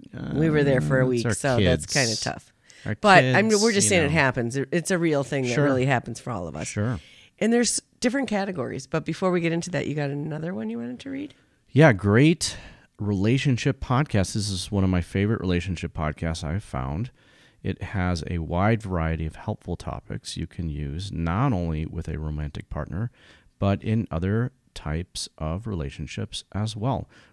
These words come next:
Speaker 1: A lot of great advice, and Doctor Ray and Jean seem adorable. <laughs> Thank
Speaker 2: Oh,
Speaker 1: you.
Speaker 2: that's cute.
Speaker 1: Yeah, that's, <laughs> that's awesome. Yeah, we, uh,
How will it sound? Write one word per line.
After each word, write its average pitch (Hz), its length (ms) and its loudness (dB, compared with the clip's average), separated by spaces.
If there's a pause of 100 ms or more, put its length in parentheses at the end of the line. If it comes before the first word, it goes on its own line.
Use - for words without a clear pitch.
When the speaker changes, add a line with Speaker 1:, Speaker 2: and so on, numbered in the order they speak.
Speaker 1:
A 87 40 -2
lot 117 100 4
of 139 60 2
great 131 200 4
advice, 113 540 2
and 95 260 0
Doctor 95 300 -2
Ray 90 220 0
and 107 100 -2
Jean 85 280 -4
seem 78 500 -2
adorable. 113 1000 2
<laughs> - 40 -8 (1080)
Thank 139 440 0
Speaker 2:
Oh, 440 120 0
Speaker 1:
you. 110 100 6
Speaker 2:
that's 202 220 4
cute. 107 320 -8
Speaker 1:
Yeah, 113 260 4
that's, 101 340 0 (640)
<laughs> - 540 -20
that's 113 220 -2
awesome. 95 480 0
Yeah, 110 220 6
we, 110 280 2
uh, 110 440 4